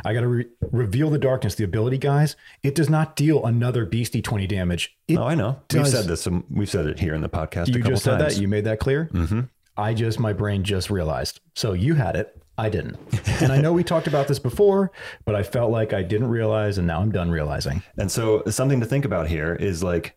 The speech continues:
Speaker 2: lightning in a bottle, which we know is a spell, a popular potion. Um, if you would reveal the darkness, you could lightning in a bottle the nun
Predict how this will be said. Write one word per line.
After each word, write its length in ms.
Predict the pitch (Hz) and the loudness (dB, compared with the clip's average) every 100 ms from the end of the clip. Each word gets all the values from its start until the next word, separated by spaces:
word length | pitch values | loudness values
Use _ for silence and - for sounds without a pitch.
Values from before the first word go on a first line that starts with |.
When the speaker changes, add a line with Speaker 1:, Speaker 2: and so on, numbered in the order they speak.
| - | -8
Speaker 2:
lightning 300 | 92 87 87 | -4 -2 0
in 100 | 95 | 0
a 40 | 98 | -2
bottle, 400 | 127 139 - - | -2 -2 -4 -4
which 180 | 90 95 | -4 -2
we 80 | |
know 160 | 90 87 | 0 0
is 100 | 87 | -2
a 60 | 85 | -4
spell, 480 | - 95 80 87 - - - | -4 -4 -4 -6 -12 -10 -4
a 160 | 98 80 - _ | -4 -4 -10 _
popular 500 | - 101 - 90 87 | -4 -2 0 0 0
potion. 440 | - 123 117 - - | 0 0 0 -4 -4
Um, 300 | 104 90 87 - - - | -2 0 -2 -6 -20 -6
if 260 | 113 107 - - | -2 -2 -6 -4
you 160 | 104 | -2
would 160 | 120 110 | 0 0
reveal 380 | 95 90 101 110 | 0 -2 0 -2
the 100 | 101 | -2
darkness, 600 | 101 117 - 85 92 - | -2 -2 -2 -2 -4 -4
you 140 | 98 95 | -4 -2
could 160 | 85 | -2
lightning 280 | 85 92 101 | -2 0 0
in 80 | 107 | -2
a 40 | |
bottle 300 | 92 92 98 | -2 -2 -2
the 100 | 87 | 0
nun 380 | 85 78 80 107 | 0 0 0 -2